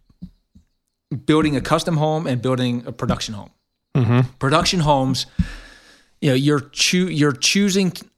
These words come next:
Speaker 1: you're choosing a box in which to live that was designed for the masses.
Speaker 2: Mm-hmm.
Speaker 1: And so it's, it's a vanilla box. Nothing wrong with it. I re-, I represent a lot of buyers who buy them.
Speaker 2: Yeah.
Speaker 1: Um, you know, but you, you're choosing saying, "Hey, I think one of these three boxes is,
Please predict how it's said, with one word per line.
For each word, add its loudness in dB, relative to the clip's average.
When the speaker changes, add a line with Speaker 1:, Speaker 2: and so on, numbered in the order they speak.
Speaker 1:
you're 2
choosing 0
a 2
box 0
in -2
which -2
to -2
live 0
that -4
was -4
designed 0
for -2
the -4
masses. -8
Speaker 2:
Mm-hmm. -8
Speaker 1:
And -4
so 2
it's, -2
it's -4
a 0
vanilla 2
box. 0
Nothing -4
wrong 0
with 0
it. -6
I -4
re-, -2
I -6
represent 2
a 0
lot 4
of 0
buyers 2
who -2
buy -2
them. -6
Speaker 2:
Yeah. 2
Speaker 1:
Um, 0
you -2
know, 4
but -2
you, 2
you're -2
choosing 2
saying, 0
"Hey, 0
I 0
think -2
one 2
of 0
these 2
three 0
boxes 0
is, -8